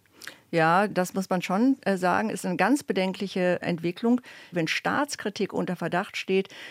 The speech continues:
dann kommt etwas verdammt nochmal ins Rutschen. Und da muss man Einhalt gebieten. Das liegt nun auch daran, dass eine bestimmte woke Linke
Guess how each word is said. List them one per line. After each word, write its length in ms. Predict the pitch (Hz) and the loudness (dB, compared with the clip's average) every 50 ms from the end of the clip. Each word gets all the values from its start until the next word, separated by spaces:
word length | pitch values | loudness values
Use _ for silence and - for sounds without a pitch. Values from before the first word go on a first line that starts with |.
| - - | -18 -8
dann 300 | - 185 185 196 180 - | -2 2 2 2 2 0
kommt 360 | - - 220 226 294 339 - - | 0 2 4 6 6 6 4 2
etwas 340 | - 208 - 214 208 - - | -2 -2 0 0 -2 -2 -2
verdammt 560 | - 190 - 175 185 208 233 247 - - - | -2 -2 0 0 0 0 -2 -2 -4 -4 -4
nochmal 380 | 208 196 180 175 160 165 175 180 | -2 -2 0 0 2 2 0 0
ins 220 | - 202 170 180 | 0 -2 0 2
Rutschen. 420 | 160 214 226 - - - 135 120 | 2 2 0 0 -2 -4 -4 -4
Und 220 | - - 160 170 - | -2 -2 -2 0 2
da 140 | 139 170 202 | 2 2 4
muss 220 | 208 226 214 - | 2 2 2 2
man 120 | 226 220 | 0 2
Einhalt 460 | - 247 285 320 302 190 160 156 - - | 2 2 4 4 4 4 2 0 -2 -4
gebieten. 400 | 165 156 165 160 156 - 160 160 - - - - - - - _ - | -6 -4 -4 -4 -2 -2 -4 -4 -6 -10 -20 -20 -20 -20 -18 _ 0
Das 240 | 208 214 202 - 226 | 2 2 2 2 2
liegt 400 | 214 240 262 311 359 - - - | 4 6 6 6 4 2 2 4
nun 180 | 240 240 220 | 4 4 4
auch 280 | - - 202 233 240 - | 4 4 4 4 2 0
daran, 520 | - 190 185 190 196 196 202 214 208 214 - - - - - | -2 0 2 2 2 2 2 2 0 0 -2 -6 -14 -10 -6
dass 180 | - 185 - | -4 -2 0
eine 380 | - 196 190 196 202 190 190 175 | 0 2 4 4 4 4 4 2
bestimmte 680 | 185 185 185 - - 202 208 208 - 214 190 185 170 | 0 -2 -2 0 0 0 0 2 2 2 2 2 2
woke 240 | 175 185 190 185 - | 2 2 2 2 0
Linke 480 | 180 165 180 196 214 214 - 208 202 | -2 0 0 0 0 2 2 2 0